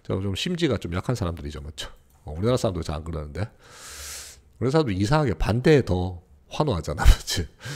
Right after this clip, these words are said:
자, 어코딩 또 따르면, 그 실험에 따르면, 자, 참가자들이 월 기분 주어졌을 때 잘못된 정보가, 자, 있어요, 자체로.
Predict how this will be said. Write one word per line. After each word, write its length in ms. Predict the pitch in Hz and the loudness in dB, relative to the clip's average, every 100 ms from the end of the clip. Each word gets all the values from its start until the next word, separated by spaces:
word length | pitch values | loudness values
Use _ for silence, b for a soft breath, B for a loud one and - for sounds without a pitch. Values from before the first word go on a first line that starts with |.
| 127 107 B B - | -12 -14 B B 0
자, 120 | 107 | 2
어코딩 240 | 117 151 | 4 4
또 100 | 135 | 6
따르면, 400 | 139 147 117 98 117 | 6 6 6 4 2
그 120 | 147 | 2
실험에 300 | 170 175 147 | 4 4 4
따르면, 600 | 151 147 151 151 127 101 | 4 4 4 6 4 2
자, 100 | 110 | 0
참가자들이 640 | - 190 190 180 170 170 | 0 2 2 2 2 2
월 160 | 139 135 | 4 4
기분 340 | - 143 117 | 4 0 0
주어졌을 420 | 98 143 127 101 - | 2 4 4 2 2
때 160 | 131 | 0
잘못된 480 | 135 98 110 - 110 | 2 0 0 0 0
정보가, 600 | 101 98 104 165 233 214 | 0 -2 0 0 0 -8
자, 100 | - | -6
있어요, 280 | 101 - 104 - | -6 0 0 0
자체로. 460 | - 113 101 82 | -2 -2 -2 -4